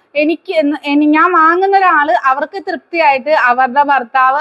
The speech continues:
അല്ലെ മക്കള് അങ്ങനെ യൂസ് ചെയ്ത് ഒരു ഫാമിലി ഒട്ടടങ്കം, സത്യം പറഞ്ഞാല് ഒരു ഡ-, എന്താ പറയാ, രാവിലത്തെ ഒരു simple breakfast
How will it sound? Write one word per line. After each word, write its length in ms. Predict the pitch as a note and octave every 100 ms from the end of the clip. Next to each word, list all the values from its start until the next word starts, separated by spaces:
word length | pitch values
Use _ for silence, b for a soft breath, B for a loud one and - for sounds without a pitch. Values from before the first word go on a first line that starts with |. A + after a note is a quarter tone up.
| C4
അല്ലെ 200 | B3 C4
മക്കള് 480 | B3+ A#3+ - C4+
അങ്ങനെ 420 | D4+ B3+ B3 B3+ D4
യൂസ് 280 | C4 B3
ചെയ്ത് 340 | C#4 C4 C4 G4 b b - B3
ഒരു 100 | D4
ഫാമിലി 500 | C#4+ B3 C4+ D4 D#4+
ഒട്ടടങ്കം, 540 | D4 D4 C#4+ D#4+ D#4
സത്യം 340 | D#4 C4+ D4
പറഞ്ഞാല് 420 | D#4 C#4+ C4+ C#4 G4+ b b -
ഒരു 120 | D4+
ഡ-, 540 | F#4+ E4 D4+ C#4+ C#4
എന്താ 200 | C#4 D4
പറയാ, 120 | D4 A#3
രാവിലത്തെ 540 | B3+ C4+ D4 D#4 -
ഒരു 140 | E4
simple 460 | E4+ D4+ D4 C#4 E4
breakfast 680 | C#4+ C4+ B3+ - D4 C#4+